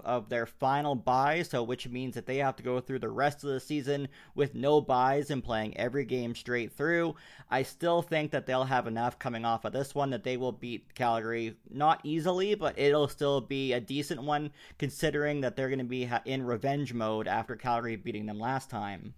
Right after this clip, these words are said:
On Saturday, the Hamilton Tiger Cats travel out to B C Place to take on the Lions, and after the Lions were just upset against Saskatchewan,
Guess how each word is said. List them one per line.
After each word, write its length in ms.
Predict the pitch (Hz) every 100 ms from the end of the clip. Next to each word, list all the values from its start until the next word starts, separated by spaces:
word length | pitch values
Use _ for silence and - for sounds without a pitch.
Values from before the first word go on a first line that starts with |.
| - - - - - -
On 280 | 151 147
Saturday, 560 | 143 165 147 151 160 185
the 100 | 143
Hamilton 400 | 123 135 127 127
Tiger 300 | 135 123 120
Cats 340 | 113 127 123
travel 420 | - 147 123 120 123
out 120 | -
to 80 | 120
B 160 | 123
C 200 | 120 123
Place 340 | - 139 127 123
to 120 | 117
take 220 | 123 117
on 140 | 120
the 60 | 110
Lions, 580 | 107 123 127 123 123 - - - -
and 120 | 147
after 260 | 156 156 160
the 80 |
Lions 500 | 135 135 135 143 143
were 120 | 123 113
just 280 | 135 131
upset 440 | 85 117 - - 131
against 300 | 117 120 -
Saskatchewan, 800 | 120 - 147 147 - 151 147